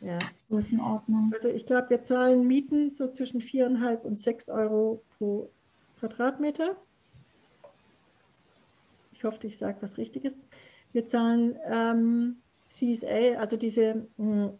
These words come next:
Speaker 1: Selbstversorgung und, ähm, Bekochen, die wir gemeinsam haben.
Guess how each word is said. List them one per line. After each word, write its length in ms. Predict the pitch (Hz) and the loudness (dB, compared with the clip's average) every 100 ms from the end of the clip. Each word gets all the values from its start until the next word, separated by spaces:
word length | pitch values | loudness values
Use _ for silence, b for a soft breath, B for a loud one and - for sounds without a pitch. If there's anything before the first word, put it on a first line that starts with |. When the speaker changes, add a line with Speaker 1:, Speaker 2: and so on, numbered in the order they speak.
| _ _ - | _ _ -6
Speaker 1:
Selbstversorgung 1040 | 202 262 262 - 262 254 247 247 262 254 | 4 4 4 0 0 4 4 4 4 2
und, 400 | 254 233 226 - - | 0 -2 -2 -4 -6
ähm, 600 | 220 214 214 214 214 - | -2 0 2 2 0 -2
Bekochen, 840 | - 220 - 285 285 294 311 320 - - _ _ _ _ - - B | -2 -2 0 0 4 4 4 2 -4 -20 _ _ _ _ -20 -20 B
die 120 | 220 220 | -2 2
wir 100 | 226 | 4
gemeinsam 580 | 214 214 214 220 214 | 4 4 2 0 0
haben. 460 | 226 233 247 277 262 | 0 0 0 -2 -4